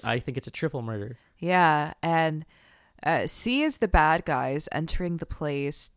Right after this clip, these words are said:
Speaker 2: doesn't call the cops, doesn't let his partner know what's going on,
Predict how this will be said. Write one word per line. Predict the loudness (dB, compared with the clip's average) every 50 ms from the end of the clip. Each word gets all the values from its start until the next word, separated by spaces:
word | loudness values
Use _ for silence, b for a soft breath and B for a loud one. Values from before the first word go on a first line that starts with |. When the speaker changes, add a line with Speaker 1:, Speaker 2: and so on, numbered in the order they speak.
| _ -10 -6
Speaker 2:
doesn't | -6 -6 -6 -6 -8
call | -6 -4 -4 -4
the | -4 -6
cops, | -10 -8 -6 -4 -2 -2 -2 -4 -8 -10
doesn't | -6 -4 -4 -4 -4 -8 -10 -10 -12 _ -16 -10 -8
let | -8 -8
his | -8 -10 -12
partner | -10 -8 -6 -6 -6 -4 -6 -6 -6
know | -4 -6 -6 -6
what's | -8 -10 -10
going | -10 -10 -10 -8 -10 -12 -12
on, | -10 -10 -10 -10 -12